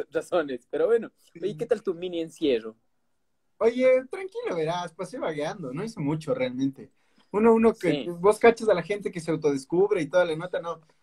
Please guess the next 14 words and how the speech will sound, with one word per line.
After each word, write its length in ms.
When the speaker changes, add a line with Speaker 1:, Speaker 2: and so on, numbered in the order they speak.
Speaker 2:
puro, 260
pura 280
televisión 520
nomás 300
y 80
tragar 420
como 220
se 120
debe, 280
como 180
se 140
debe. 220
Speaker 1:
¿En 60
serio? 460